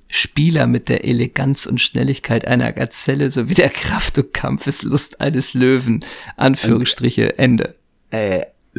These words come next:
Speaker 2: aber, also erstmal davon abgesehen, dass es hart
Speaker 1: Hä?
Speaker 2: an der
Speaker 1: Ist das
Speaker 2: Grenze
Speaker 1: was
Speaker 2: ist, dazu
Speaker 1: dir
Speaker 2: racial zu sein,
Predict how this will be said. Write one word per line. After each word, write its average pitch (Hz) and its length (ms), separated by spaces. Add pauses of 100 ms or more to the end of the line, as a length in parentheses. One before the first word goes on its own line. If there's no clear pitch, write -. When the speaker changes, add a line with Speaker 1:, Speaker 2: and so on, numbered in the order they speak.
(320)
Speaker 2:
aber, 107 340 (220)
also 120 200
erstmal 123 460
davon 123 400
abgesehen, 117 520
dass 117 220
es 107 420
hart 127 380
Speaker 1:
Hä? 139 80
Speaker 2:
an 123 80
der 113 80
Speaker 1:
Ist - 160
das 151 160
Speaker 2:
Grenze 131 160
Speaker 1:
was 135 60
Speaker 2:
ist, - 100
dazu 131 260
Speaker 1:
dir 123 80
Speaker 2:
racial 135 400
zu - 160
sein, 110 280